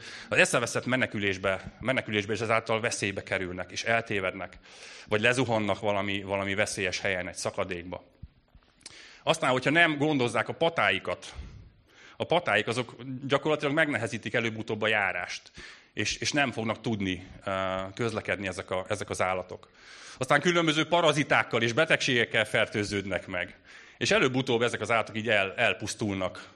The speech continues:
a, a, a gondviselés nélkül, a, a pásztor nélkül. Szóval ezek a, ezek a felügyelet nélküli juhok nagyon szomorú látványt nyújtanak. És hagyj említsek meg még egy érdekességet így a juhokról, hogy a juhoknak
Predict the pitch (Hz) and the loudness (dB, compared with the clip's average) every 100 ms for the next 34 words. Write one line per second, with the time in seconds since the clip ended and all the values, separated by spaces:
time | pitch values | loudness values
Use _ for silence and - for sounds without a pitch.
0 | _ _ - 95 - - 110 117 101 - | _ _ -6 -4 -4 -6 0 0 0 -4
1 | 95 92 - 104 - 92 90 - - - | -2 -2 -2 -4 -4 -10 -10 -16 -20 -18
2 | - 101 110 135 117 - 98 95 92 87 | -8 -6 -2 0 0 -2 -8 -4 -4 -6
3 | 95 92 - _ - _ - - - - | -8 -10 -12 _ -20 _ -20 -20 -16 -4
4 | 131 190 - 127 170 147 123 104 104 - | 0 0 0 0 0 0 2 2 0 -6
5 | - 175 147 110 104 113 113 110 104 107 | 0 2 2 4 2 2 -2 -2 0 0
6 | 98 - 101 95 - 110 98 98 95 - | -2 -2 -2 -2 -2 -2 0 0 0 -2
7 | 92 95 92 90 92 92 - _ - - | -4 -2 -4 -4 -8 -8 -14 _ -18 -16
8 | - - - _ _ _ 113 - 214 165 | -16 -20 -20 _ _ _ -2 4 6 6
9 | 139 131 131 127 143 123 107 107 110 98 | 4 2 0 2 4 4 4 4 2 2
10 | 117 - 107 104 101 104 104 95 101 107 | 2 2 2 0 0 0 0 -2 0 0
11 | 165 147 - - - - - _ 101 202 | 0 -4 -12 -14 -14 -18 -20 _ 2 2
12 | 139 123 113 | 2 0 -2